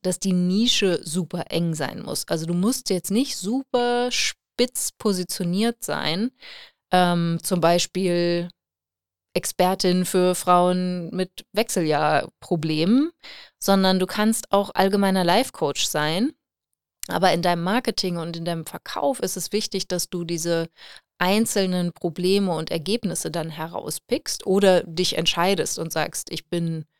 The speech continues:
ähm, Life-Coach mit Fokus auf das, sagen wir mal Thema eins, zwei, drei,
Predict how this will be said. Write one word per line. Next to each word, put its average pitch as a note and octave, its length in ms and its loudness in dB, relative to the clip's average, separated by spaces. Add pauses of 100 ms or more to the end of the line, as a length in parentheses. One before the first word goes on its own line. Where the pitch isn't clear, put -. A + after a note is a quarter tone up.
(440)
ähm, E3 640 -4
Life-Coach F3 760 0
mit - 520 -2 (300)
Fokus E3 500 -2
auf D#3 360 0
das, G3 560 0 (160)
sagen F3 220 -4
wir D#3+ 80 -4
mal D3 160 -4
Thema D#3+ 280 -2
eins, D#3+ 240 -6
zwei, D3+ 140 0
drei, F#3+ 380 2